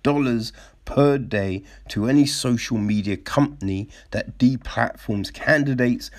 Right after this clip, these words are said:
for statewide office, and twenty-five thousand per day for deplatforming candidates running for local office.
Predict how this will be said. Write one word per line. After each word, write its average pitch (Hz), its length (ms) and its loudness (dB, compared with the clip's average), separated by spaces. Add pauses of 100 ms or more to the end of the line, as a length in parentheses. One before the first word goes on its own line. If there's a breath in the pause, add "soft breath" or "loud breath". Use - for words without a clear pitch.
(140 loud breath)
for - 140 -6
statewide 113 960 -2 (140)
office, 123 600 -2 (440 loud breath)
and 113 300 0
twenty-five 131 1300 0
thousand 98 880 -2 (140)
per 95 300 -2
day 90 400 -2 (1120 loud breath)
for 117 340 0
deplatforming 113 1300 -2
candidates 101 760 -2
running 104 440 0
for - 180 -6
local 95 720 0
office. - 720 -6